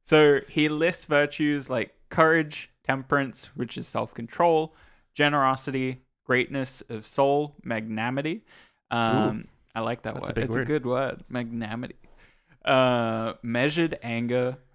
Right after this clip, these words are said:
Speaker 1: friendship. How do you go from magnanimity and then just saying measured anger?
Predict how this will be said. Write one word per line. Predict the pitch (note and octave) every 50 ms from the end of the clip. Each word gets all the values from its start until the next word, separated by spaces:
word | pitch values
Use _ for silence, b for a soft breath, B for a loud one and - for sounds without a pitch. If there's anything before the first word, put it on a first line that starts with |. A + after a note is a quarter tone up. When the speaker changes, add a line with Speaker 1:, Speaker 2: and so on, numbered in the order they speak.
| _ - -
Speaker 1:
friendship. | - B2+ B2 B2+ - - - -
How | E3 G3+
do | A#3 C4
you | C#4+ D4 C#4
go | - A#3 A3+ A#3 A3+
from | A3 - G3+ F3
magnanimity | E3 E3 D#3+ D3 C#3 C#3+ C3+ C3 C#3 C#3+ C#3+ C3+ A#2 A2 G#2+ G#2+ G#2+ A2 - - _ B2
and | A#2+ B2+
then | B2+ C3
just | D3 C#3+ -
saying | - C#3+ C3+ C#3+
measured | E3 F3+ E3+ D3+ D3 A#2
anger? | A#2+ G#2+ A#2 A#2+ - C3+ C3 C3+